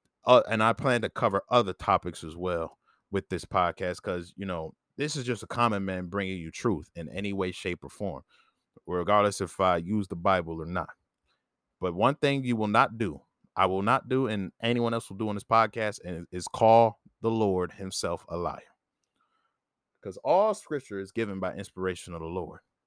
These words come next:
and all of it is given through reproof of doctrine. You can read that in Second Timothy three sixteen. With that, um, thank you all for tuning in. I hope you guys like, share, and post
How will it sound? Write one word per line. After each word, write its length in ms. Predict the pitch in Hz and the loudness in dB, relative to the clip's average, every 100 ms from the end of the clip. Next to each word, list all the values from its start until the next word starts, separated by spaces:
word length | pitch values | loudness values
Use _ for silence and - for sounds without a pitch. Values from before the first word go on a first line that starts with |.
| _ _ _ _ - | _ _ _ _ -8
and 160 | 90 - | -8 -4
all 320 | - 135 147 | 2 6 6
of 100 | 113 | 4
it 140 | 110 | 0
is 160 | 98 95 | -4 -6
given 260 | 107 101 98 | -4 -4 -6
through 220 | 98 90 | -6 -4
reproof 420 | 98 - 104 87 | -4 -6 -10 -6
of 60 | 82 | 2
doctrine. 400 | 101 90 - 85 | 2 2 -10 -10
You 100 | 101 | -8
can 120 | 90 | -6
read 200 | 101 90 | -4 -2
that 240 | 92 90 - | -2 -2 -6
in 120 | 82 | -12
Second 320 | - 95 87 | -6 -6 -8
Timothy 380 | - 92 90 90 - | -10 -8 -6 -8 -4
three 160 | 92 | -4
sixteen. 520 | 85 87 - - 85 - _ _ _ _ _ _ - - _ - - _ _ | -4 -8 -10 -10 -10 -10 _ _ _ _ _ _ -20 -20 _ -20 -20 _ _
With 140 | - - | -10 2
that, 300 | 131 127 - | 4 4 0
um, 240 | 110 87 - - - - - | -2 -2 -6 -20 -20 -16 2
thank 180 | 175 190 | 4 6
you 120 | 151 | 10
all 140 | 147 135 | 10 10
for 140 | 113 | 4
tuning 320 | - 127 113 | -4 -4 0
in. 220 | 117 113 | 0 0
I 160 | - 104 | 0 0
hope 240 | 113 139 | 2 0
you 60 | 123 | 2
guys 260 | 120 107 98 | 2 2 2
like, 240 | 107 104 | 0 0
share, 280 | - 110 95 | -4 -4 -4
and 140 | 90 | -8
post 420 | - 110 107 - | -4 -2 -2 -8